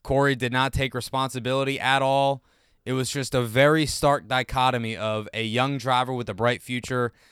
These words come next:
and a series veteran who came oh so close to getting that top prize in the Craftsman Truck Series and unfortunately kinda had it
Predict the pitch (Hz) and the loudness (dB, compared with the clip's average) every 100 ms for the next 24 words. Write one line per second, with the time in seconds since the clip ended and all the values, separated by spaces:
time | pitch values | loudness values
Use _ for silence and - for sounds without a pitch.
0 | _ _ 123 120 - - 139 139 120 107 | _ _ -2 -2 -4 -4 -2 -2 -2 0
1 | 127 120 113 113 110 113 - 120 113 - | 0 0 -2 -4 -6 -8 -6 -4 -4 -2
2 | 131 147 - 143 131 - 131 123 110 - | 0 0 -2 -4 -4 -6 -6 -6 -8 -8
3 | 113 101 _ _ _ _ 131 143 135 120 | -8 -8 _ _ _ _ 0 0 0 -2
4 | 117 - 127 120 - 123 120 117 113 107 | -2 -2 -2 -2 -2 0 2 2 -4 -8
5 | - 117 - 110 - 120 - 107 101 104 | -4 -4 -4 -10 -6 -6 -6 -8 -6 -6
6 | 104 101 98 117 120 - 107 - 110 107 | -8 -10 -6 -4 -4 -6 -10 -8 -6 -2
7 | 110 110 | -2 -2